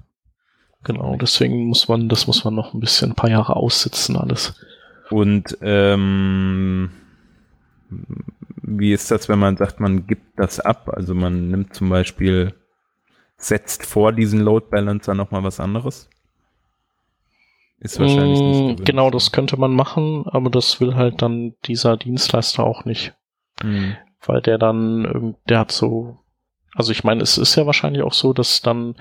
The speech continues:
Speaker 1: wenn irgendwas nicht läuft, dann kriegt der die Haue.
Speaker 2: Hm.
Speaker 1: Und wer die Haue kriegt, darf sich dann natürlich aussuchen, ob er das Risiko eingehen will oder nicht.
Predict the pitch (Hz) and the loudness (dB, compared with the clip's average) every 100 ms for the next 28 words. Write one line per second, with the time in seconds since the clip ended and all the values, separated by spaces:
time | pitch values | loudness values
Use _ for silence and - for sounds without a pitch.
0 | - - - - - 127 120 - 120 - | -16 -20 -12 -6 -4 -2 -2 -2 -6 0
1 | 113 131 - 120 120 - - 123 120 113 | 2 2 0 -4 -2 -4 0 2 2 2
2 | 117 160 196 _ _ _ _ _ - - | 2 2 -2 _ _ _ _ _ -20 -14
3 | 120 117 101 110 214 214 123 120 120 - | -6 -4 -4 -6 -10 -6 -4 -4 -8 -10
4 | - _ _ _ _ _ _ _ _ - | -10 _ _ _ _ _ _ _ _ 0
5 | 123 123 120 131 143 - 143 - 131 127 | 2 4 4 4 2 0 -2 2 2 2
6 | - - 127 127 123 123 - 123 - - | -2 -2 0 0 -2 -2 2 0 2 0
7 | 131 117 - 117 127 - 120 113 110 - | 0 -2 -4 -4 -4 0 0 0 -2 -4
8 | - - - 127 123 - 123 - 131 135 | -4 -6 0 0 0 0 0 2 0 0
9 | 135 135 127 127 123 123 - - | 2 2 2 2 2 2 0 -4